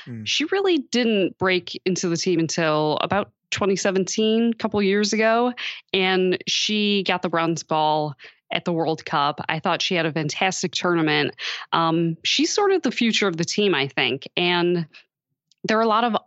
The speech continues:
Speaker 2: other young players like her, Mallory Pugh, uh, Tierna Davidson, um, you know, maybe gets less attention because she's a defender, but she's a really, really good player.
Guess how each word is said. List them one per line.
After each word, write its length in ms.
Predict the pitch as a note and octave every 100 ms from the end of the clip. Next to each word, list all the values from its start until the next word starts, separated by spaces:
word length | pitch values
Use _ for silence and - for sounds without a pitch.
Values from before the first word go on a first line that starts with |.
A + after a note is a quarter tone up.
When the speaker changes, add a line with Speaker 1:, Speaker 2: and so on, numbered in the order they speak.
| _ _ - -
Speaker 2:
other 360 | G3 G3+ F#3
young 300 | F3 F3 F3
players 420 | E3+ F3+ D#3+ D3+
like 200 | E3 D#3+
her, 300 | - D3 B2 D#3
Mallory 500 | D#3 E3 F3+ E3+ E3
Pugh, 540 | - F3 E3+ E3+ E3+ E3 - - -
uh, 220 | D#3+ D3+
Tierna 380 | - G3 F#3+ E3+
Davidson, 840 | E3 F3 F#3 G3+ G3 G3 F#3+ F#3+ -
um, 580 | E3 D#3+ D3+ D3+ D3 D3 _
you 120 | E3+ F3
know, 120 | D3+
maybe 720 | F#3+ F#3+ F#3 F#3 F#3 F3+ E3+ -
gets 320 | F3+ - - -
less 240 | E3+ D#3+ E3
attention 480 | - C4+ A3+ G#3
because 200 | F3+ F3
she's 220 | F3 F3+ D3+
a 80 |
defender, 600 | D3+ D#3+ G3+ G3 F3 E3 D#3+ - - -
but 100 | -
she's 240 | A#3 - - -
a 80 |
really, 340 | F#3+ E3 G3 F#3
really 300 | D#3+ F3 E3
good 200 | E3 C#3+
player. 460 | - E3+ D3 B2+